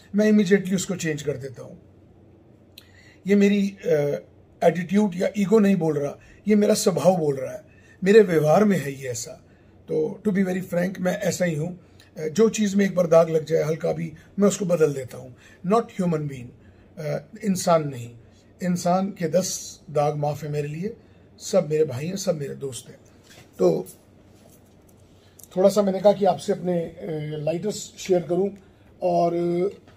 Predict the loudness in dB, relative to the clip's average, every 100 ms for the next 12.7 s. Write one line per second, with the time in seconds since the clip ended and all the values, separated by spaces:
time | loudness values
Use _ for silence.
0 | -20 -20 -20 0 6 6 6 2 2 2
1 | 0 0 -6 -20 _ _ _ -20 -20 -20
2 | -20 -20 -20 -20 -20 -20 -20 -20 -20 -2
3 | 8 10 8 6 0 -2 -6 -6 -8 -8
4 | -4 -4 -4 -10 -20 -18 -8 -6 -4 -4
5 | -2 -2 -4 -10 -10 -10 -8 -8 -6 -6
6 | -4 -4 -2 0 2 2 0 0 0 -2
7 | -8 -20 -20 -20 -20 -20 -20 -20 -2 2
8 | 4 2 -2 -8 -10 -8 -10 -10 -14 _
9 | 4 6 6 0 2 4 2 2 2 4
10 | 0 -4 -8 -16 _ -10 0 2 2 4
11 | 4 2 2 4 4 0 -14 -12 2 2
12 | 4 0 -2 -4 -2 -2 -4